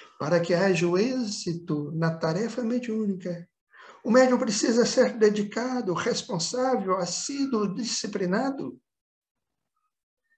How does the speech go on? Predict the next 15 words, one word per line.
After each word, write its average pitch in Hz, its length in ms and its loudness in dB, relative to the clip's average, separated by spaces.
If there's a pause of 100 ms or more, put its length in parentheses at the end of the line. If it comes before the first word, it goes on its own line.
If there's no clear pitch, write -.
(720)
conhecendo 254 840 6
os - 80 4
seus 226 220 4
defeitos, 233 800 0
as 202 100 0
suas 208 240 2
imperfeições, 214 840 -2
as 214 120 0
suas 196 320 -4
limitações, 208 1200 -4 (520)
e 240 120 2
se 262 180 2
esforçando 254 1200 0 (1200)
diuturnamente, 262 1200 2
continuadamente, 254 1300 -6